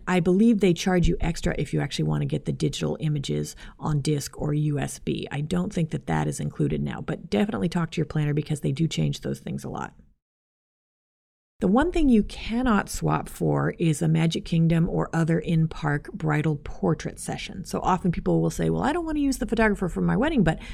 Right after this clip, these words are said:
how about you let me have a Magic Kingdom bridal portrait session instead?" Unfortunately, they do not let you do this, but you can always add one of those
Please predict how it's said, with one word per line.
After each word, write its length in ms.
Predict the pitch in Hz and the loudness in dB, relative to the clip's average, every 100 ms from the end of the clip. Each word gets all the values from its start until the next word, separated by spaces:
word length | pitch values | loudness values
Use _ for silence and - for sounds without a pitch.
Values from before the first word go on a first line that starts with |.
| - | -6
how 160 | 135 151 | 0 6
about 240 | 208 247 | 6 6
you 160 | 254 247 | 4 8
let 180 | 247 | 8
me 320 | 269 285 277 233 | 6 2 4 4
have 220 | 254 277 | 2 2
a 80 | 269 | 2
Magic 420 | 254 233 277 269 | 4 4 2 2
Kingdom 220 | 302 302 | 2 4
bridal 180 | 330 370 | 6 8
portrait 320 | 240 208 175 | 8 6 6
session 240 | 175 175 | 4 6
instead?" 340 | 190 - 208 - - - 196 - | 2 4 4 4 -4 -8 -6 2
Unfortunately, 760 | 226 294 349 349 311 302 302 - - - | 4 6 6 4 2 2 2 -2 -12 0
they 100 | 214 | 6
do 80 | 208 | 8
not 160 | 233 220 | 8 6
let 120 | 202 | 4
you 80 | 185 | 4
do 120 | 160 | 4
this, 180 | 160 - | 4 2
but 140 | - | 2
you 100 | 202 | 2
can 140 | 202 226 | 4 4
always 280 | 269 269 - - | 4 2 0 0
add 360 | 196 330 370 | 0 2 2
one 200 | 202 151 | 4 2
of 100 | 143 | 2
those 380 | 143 143 247 - | 0 4 2 2